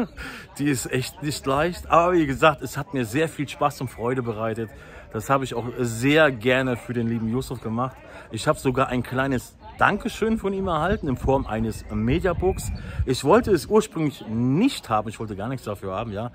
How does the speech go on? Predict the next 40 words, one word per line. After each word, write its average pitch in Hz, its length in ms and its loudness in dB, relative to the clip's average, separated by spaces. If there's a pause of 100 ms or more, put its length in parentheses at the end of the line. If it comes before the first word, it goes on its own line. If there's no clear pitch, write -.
(460)
Er, 151 340 6
ähm, 135 380 0 (360)
bestand 143 460 2
aber 143 160 2
da 139 100 4
drauf, 127 380 -2
ja. 117 320 0
Äh, 113 200 -2
war 165 160 6
eine 143 420 0
Filmempfehlung 226 1200 0
von 180 200 -4
der 143 140 2
lieben 180 420 -2
Melissa, 131 640 0 (500)
die 127 120 0
halt 127 120 2
eben 123 200 0
dann 117 160 0 (100)
auch 147 260 2
heute 156 240 -2
den 143 160 -4
Yusuf, 156 540 -8
äh, 151 300 -2
hier 139 260 -2
tatkräftig 156 800 -4
unterstützt 135 520 -6
hat, 156 140 -2 (420)
beziehungsweise 117 760 -2
das 113 180 -6
sogar 113 340 -4
auch 110 100 -6
schon, 104 360 -6 (600)
ja, 120 120 4
ich 113 140 0
glaube, 120 240 4
öfters 160 400 2
schon 127 160 0
getan 113 400 -2
hat 165 340 -2